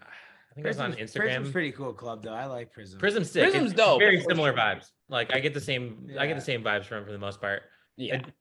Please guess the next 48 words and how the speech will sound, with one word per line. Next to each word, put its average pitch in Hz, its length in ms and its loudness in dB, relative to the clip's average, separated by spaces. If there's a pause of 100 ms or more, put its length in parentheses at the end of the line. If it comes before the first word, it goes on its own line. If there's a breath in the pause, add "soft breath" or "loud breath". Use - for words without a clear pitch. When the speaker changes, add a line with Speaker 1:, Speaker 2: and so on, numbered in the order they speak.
(100)
Speaker 1:
doesn't 160 180 4
have 175 100 4
the 151 60 0
Century 147 360 0
Room, 147 360 0
which, 120 300 -4
you 135 100 -10
know, 104 180 -4
that 113 160 0
was, 120 160 0
like, 104 180 -4
the 113 80 -2
Speaker 2:
Well, 113 100 -2
Speaker 1:
real 113 60 0
Speaker 2:
they 175 80 -2
Speaker 1:
bread 117 120 2
and 123 80 -6
butter 120 200 0
of 120 60 -2
the 123 60 -8
Mid, 123 220 -4
Speaker 3:
That's 175 180 4
Speaker 1:
but 240 60 2
Speaker 3:
where 214 100 6
dreams 190 320 2
were 170 80 -2
made. 143 320 2
Yep. 127 300 2
Speaker 1:
Yeah. 135 760 0
<laughs> - 80 -14 (520)
Um, 110 460 0 (180)
but 175 180 4
I 175 100 4
mean, 165 180 2
no, 151 200 4
it's, 123 220 0
it, 151 280 -2
it's 165 180 -2
equally 165 380 0
as 127 100 0
good, 113 240 -4
I 104 140 -2
feel 104 200 -10
like. 98 280 -10 (200)
But 156 160 4
yeah, 131 220 4
I 135 60 2
was, 156 140 -2